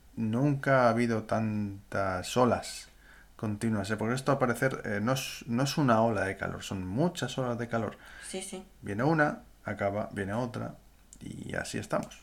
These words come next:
Speaker 2: Sí, y las temperaturas alcanzan cuarenta, cuarenta y un grados.
Speaker 1: Ujú. Sí, es mucho calor.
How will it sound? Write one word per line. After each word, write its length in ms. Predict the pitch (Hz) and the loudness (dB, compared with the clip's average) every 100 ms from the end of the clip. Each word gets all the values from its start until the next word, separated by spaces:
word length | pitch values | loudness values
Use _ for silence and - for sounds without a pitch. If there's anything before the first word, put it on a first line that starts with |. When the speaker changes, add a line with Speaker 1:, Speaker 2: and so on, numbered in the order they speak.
| - | -18
Speaker 2:
Sí, 220 | 208 202 202 - | -14 -14 -14 -12
y 80 | 190 | -8
las 160 | 180 | -8
temperaturas 840 | 190 185 190 202 180 190 202 202 - | -8 -8 -6 -6 -6 -2 -2 -2 -6
alcanzan 1040 | 185 180 - 180 - 196 202 180 175 165 175 - - - - | -8 -8 -6 -8 -6 -6 -6 -6 -6 -8 -10 -16 -20 -20 -20
cuarenta, 680 | - 180 170 180 185 190 180 180 | -4 0 0 -4 -4 -4 -6 -8
cuarenta 500 | 170 165 170 175 180 | -8 -8 -8 -6 -6
y 60 | |
un 440 | 180 175 175 175 170 | -6 -6 -6 -8 -4
grados. 500 | 196 196 - - - | -2 -2 -6 -14 -10
Speaker 1:
Ujú. 440 | - 110 101 101 139 - - - - - - | -4 -2 -2 -4 -8 -12 -20 -20 -20 -20 -14
Sí, 260 | - 110 92 | -4 -2 -2
es 260 | 90 - | -6 -8
mucho 640 | 107 98 95 95 95 92 90 | -8 -8 -8 -6 -4 -6 -8
calor. 240 | - - | -8 -10